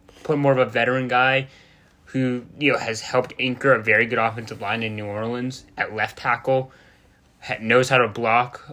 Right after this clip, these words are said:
uh, f-, you know, for a guy, obviously Burrow and Brees are much different, but has blocked for a veteran quarterback, has blocked for an efficient quarterback,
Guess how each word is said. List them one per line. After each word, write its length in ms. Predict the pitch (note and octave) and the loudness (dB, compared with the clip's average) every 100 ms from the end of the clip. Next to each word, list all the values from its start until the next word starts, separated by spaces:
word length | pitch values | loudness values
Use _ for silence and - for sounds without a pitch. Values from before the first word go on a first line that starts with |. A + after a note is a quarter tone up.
| - | -16
uh, 220 | - G#2+ | -8 -6
f-, 320 | A2 - - - | -6 -10 -20 -14
you 140 | A2 A2+ | -8 -6
know, 100 | G2 | -8
for 500 | - - A#2+ A2 G#2 - - _ _ | -14 -10 -6 -6 -6 -12 -20 _ _
a 100 | - | -10
guy, 260 | A#2 A2+ A2 | -2 2 2
obviously 300 | A#2 A2+ A#2+ | 0 -2 -8
Burrow 260 | A2 A2+ G#2+ | -2 -2 -2
and 80 | G#2 | -2
Brees 280 | A2 A2 | -4 -2
are 220 | A2 G2+ G2 | -4 -6 -8
much 300 | A#2+ A2 - | -10 -10 -2
different, 360 | C#3+ C3+ A#2 G#2+ | 0 0 -4 -8
but 120 | A2 | -10
has 140 | A#2+ | -10
blocked 300 | A2+ C3 A#2+ - | -6 -2 -2 0
for 80 | |
a 40 | C3 | -4
veteran 280 | A#2 A#2 A2+ | -2 -4 -6
quarterback, 580 | - A#2 A2 G#2+ G#2+ - | -6 -6 0 0 0 -4
has 180 | A2 G2+ | -12 -8
blocked 280 | G#2 A#2 | -4 -4
for 80 | - | -4
an 60 | A2 | -10
efficient 420 | G2+ A#2+ - A2 | -6 -6 -6 -10
quarterback, 520 | - A2+ G#2+ G#2+ G#2+ | -12 -10 -4 -4 -4